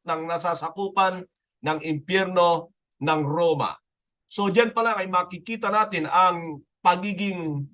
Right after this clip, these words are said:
superior ng kanyang mga pananalita, sapagkat isang utos lang niya, nais niyang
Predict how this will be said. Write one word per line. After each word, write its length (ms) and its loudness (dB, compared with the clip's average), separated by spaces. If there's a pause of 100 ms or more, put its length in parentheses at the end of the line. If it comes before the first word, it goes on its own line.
superior 800 6
ng 160 0
kanyang 400 0
mga 480 2
pananalita, 880 2
sapagkat 560 -2
isang 320 -4
utos 400 -2
lang 160 -4
niya, 320 0 (400)
nais 420 4
niyang 460 -2